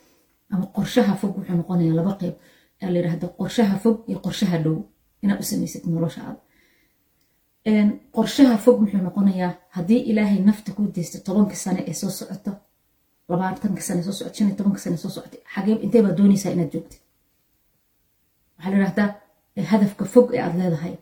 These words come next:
Kaba soo qaad ba, aan dheh-, aan dhahno afartanka sano ama soddonka sano ee soo socota, haddii Ilaahay nafta kuu deysto. Qorshahaas waxaa la yiraahdaa marka qorshaha fog. Qorshaha fog marka wuxuu u baahan yahay maanta in loo sameeyo,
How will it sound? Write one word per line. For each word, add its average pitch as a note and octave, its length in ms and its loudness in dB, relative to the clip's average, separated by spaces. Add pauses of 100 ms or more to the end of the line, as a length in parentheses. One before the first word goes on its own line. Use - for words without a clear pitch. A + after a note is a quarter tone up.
(600)
Kaba C4 120 2
soo G#3 200 2
qaad F#3 220 -2
ba, F3 100 -2
aan - 120 -4
dheh-, D#3+ 300 0
aan D#3+ 120 0
dhahno D#3+ 240 0 (280)
afartanka F#3+ 440 -2
sano F3+ 200 -4
ama F3+ 80 -2
soddonka F#3+ 320 -4
sano F3+ 160 -4
ee D#3+ 40 -4
soo F3 60 -8
socota, - 140 -8
haddii E3+ 140 -4
Ilaahay F3+ 160 -2
nafta E3+ 220 -6
kuu F3+ 140 -14
deysto. - 280 -12 (920)
Qorshahaas G#3+ 320 2
waxaa F#3+ 160 -6
la F3+ 60 -2
yiraahdaa F3 220 0
marka - 180 -4
qorshaha F3 360 -4
fog. - 180 -10 (1040)
Qorshaha C4 320 6
fog - 160 4
marka A#3 200 4
wuxuu G#3+ 200 -2
u G#3+ 60 2
baahan G#3 180 4
yahay G3 80 2
maanta A3+ 300 4
in G3 140 -2
loo F#3+ 120 0
sameeyo, E3+ 500 -4